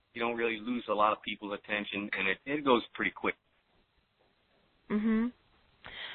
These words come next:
Speaker 2: Yeah, and for everybody, um, Mike, I don't know where you're hosting yours, but a lot of times you can see some analytics to know where the people that are viewing it are dropping off. So since you have your video established, you wanna look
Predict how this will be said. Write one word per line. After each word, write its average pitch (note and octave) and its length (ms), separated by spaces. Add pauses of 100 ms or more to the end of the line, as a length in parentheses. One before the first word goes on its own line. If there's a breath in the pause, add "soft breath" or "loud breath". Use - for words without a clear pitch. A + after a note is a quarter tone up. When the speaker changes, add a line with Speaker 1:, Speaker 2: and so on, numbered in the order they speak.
(140 loud breath)
Speaker 2:
Yeah, A3+ 280
and A#3 180 (100)
for - 120
everybody, G#3+ 640
um, G#3 240
Mike, G#3+ 260
I A3 60
don't A#3 140
know G#3 120
where G3+ 160
you're F#3+ 160
hosting A3 420
yours, F#3 280
but F#3 260
a F#3+ 60
lot G#3+ 180
of A3 80
times G#3+ 260
you G3 100
can F#3 120 (140)
see G3+ 120 (100)
some F#3 100
analytics E3 640 (560 loud breath)
to G3+ 80
know F#3 240
where F3+ 260
the F3 80
people G#3 300
that F#3 120
are D#3+ 140
viewing E3 460
it A#3 240
are E3 120
dropping D#3+ 460
off. D3+ 240 (840 soft breath)
So F3 180 (120)
since G#3 120 (120)
you G#3+ 220
have G3+ 320
your F#3 160
video F3 320
established, F3 580
you F3+ 100
wanna F#3+ 320
look F#3 260